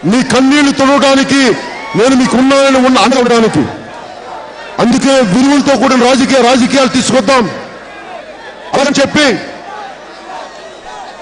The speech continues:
గతంలో లోక్సత్తా నాయకులు కూడా ఉన్నారు, వారికి కొన్ని కుదరలేదు. అలాగే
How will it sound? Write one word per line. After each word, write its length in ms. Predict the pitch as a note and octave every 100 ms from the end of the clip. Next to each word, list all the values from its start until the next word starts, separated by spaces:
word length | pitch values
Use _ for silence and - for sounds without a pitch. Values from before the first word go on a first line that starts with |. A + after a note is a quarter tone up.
| - G#3
గతంలో 360 | A3 C4+ C4+
లోక్సత్తా 580 | B3+ B3+ C4+ C#4 - C#4
నాయకులు 340 | B3+ C4+ C#4 C4
కూడా 180 | C4+
ఉన్నారు, 600 | C4+ C4 C4+ C4 - - - - - - - - - - - - -
వారికి 260 | G#3+ C4+ B3+
కొన్ని 160 | C4
కుదరలేదు. 600 | - B3+ C4+ C4+ C4+ A#3+ - - - - - - - - - - - - - - - - - -
అలాగే 680 | F#3 B3+ B3+ C4 F#3+ -